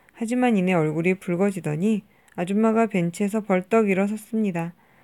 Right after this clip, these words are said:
안내는 그런 행동에 전혀 신경 쓰지 않았습니다.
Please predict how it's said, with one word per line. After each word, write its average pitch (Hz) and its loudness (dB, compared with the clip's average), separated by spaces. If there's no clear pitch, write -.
안내는 190 2
그런 196 0
행동에 196 2
전혀 180 -2
신경 220 0
쓰지 208 -6
않았습니다. 170 -4